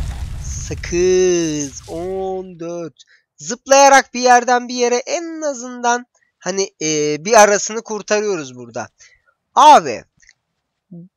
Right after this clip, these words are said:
Bu ne lan? Dodo mu? Ha, Dodo'lar vardı değil mi? Dodo'sudur, Gigasıdır, bilmem nesidir, cartıdır, curtudur.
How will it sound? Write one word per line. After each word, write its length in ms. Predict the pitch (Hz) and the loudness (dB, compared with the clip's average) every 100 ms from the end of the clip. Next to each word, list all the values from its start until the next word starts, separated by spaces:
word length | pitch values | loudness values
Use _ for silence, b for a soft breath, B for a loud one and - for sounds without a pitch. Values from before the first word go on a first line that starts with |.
| _ _ _ _ _ _ | _ _ _ _ _ _
Bu 80 | 294 | -4
ne 60 | |
lan? 280 | 370 247 277 480 202 | -2 -2 -4 -8 _
Dodo 300 | 226 311 349 | -10 -6 -6
mu? 220 | 196 117 113 | -6 -8 -4
Ha, 360 | 240 277 196 | 2 4 4
Dodo'lar 520 | 196 240 247 247 247 226 | 2 0 2 4 4 4
vardı 380 | 151 127 135 | 2 0 -4
değil 120 | 202 208 | -8 -8
mi? 160 | 139 | -6
Dodo'sudur, 640 | 185 214 220 214 226 208 | -6 -4 -4 -6 -10 -8
Gigasıdır, 840 | 220 151 196 196 196 214 202 220 170 | -8 -8 -8 -6 -6 -10 -8 -10 -10
bilmem 500 | 151 175 190 196 208 | -14 -6 -4 -4 -4
nesidir, 520 | 202 190 202 214 196 | -8 -10 -10 -10 -10
cartıdır, 760 | 139 160 196 190 208 208 220 160 | -4 0 0 -2 -10 -8 -8 -10
curtudur. 600 | 151 190 190 208 208 | -12 -12 -12 -10 -10